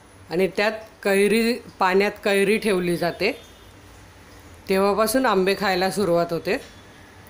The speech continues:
आणि त्यांना आमरसाचा किंवा आम्रखंडांचा नैवेद्य दिला जातो. तर आता, तसं आपण आता हे आम्रखंड बनवूया. मी याआधी तुम्हाला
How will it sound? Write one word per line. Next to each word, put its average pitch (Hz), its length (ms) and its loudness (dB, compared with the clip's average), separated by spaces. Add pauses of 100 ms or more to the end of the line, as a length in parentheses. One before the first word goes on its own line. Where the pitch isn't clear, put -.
(260)
आणि 196 320 2
त्यांना 208 320 2
आमरसाचा 196 760 2
किंवा 220 240 2
आम्रखंडांचा 185 920 0
नैवेद्य 185 640 0 (280)
दिला 170 300 0
जातो. 170 340 -2 (880)
तर 196 140 0
आता, 202 240 0 (600)
तसं 180 200 -2
आपण 220 220 0
आता 202 240 -2
हे 214 140 0
आम्रखंड 202 720 0
बनवूया. 180 560 0 (1160)
मी 202 140 4
याआधी 208 400 2
तुम्हाला 214 560 0